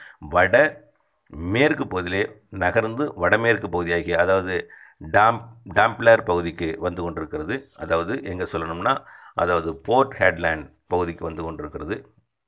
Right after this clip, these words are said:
ஆ, அந்த பகுதியில முழுமையாக கரையை கடக்காமல் கரை ஓரத்திலேயே இரண்டு நாட்கள் நின்று, அதாவது இருபத்தி ஐந்து, இருபத்தி ஆறு தேதிகளிலே கரை, இருபத்தஞ்சு இன்னைக்கே தொட தொடங்கியிருக்கும்.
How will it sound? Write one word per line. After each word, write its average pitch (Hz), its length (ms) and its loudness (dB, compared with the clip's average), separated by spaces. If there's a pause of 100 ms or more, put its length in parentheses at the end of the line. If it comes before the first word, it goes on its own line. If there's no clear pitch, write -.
(140)
ஆ, 87 680 0
அந்த - 420 0
பகுதியில 104 520 -4
முழுமையாக 117 640 -2
கரையை 95 320 0
கடக்காமல் - 480 -6
கரை 90 300 0
ஓரத்திலேயே 104 640 0
இரண்டு 87 280 -6
நாட்கள் 87 340 -6
நின்று, 82 420 -8
அதாவது 85 520 -4
இருபத்தி 90 480 -8
ஐந்து, 85 400 -6
இருபத்தி 90 360 -8
ஆறு 80 180 -2
தேதிகளிலே 82 500 -8
கரை, - 260 -2
இருபத்தஞ்சு 107 540 -4
இன்னைக்கே 110 320 -4
தொட 92 220 -2
தொடங்கியிருக்கும். 90 580 -6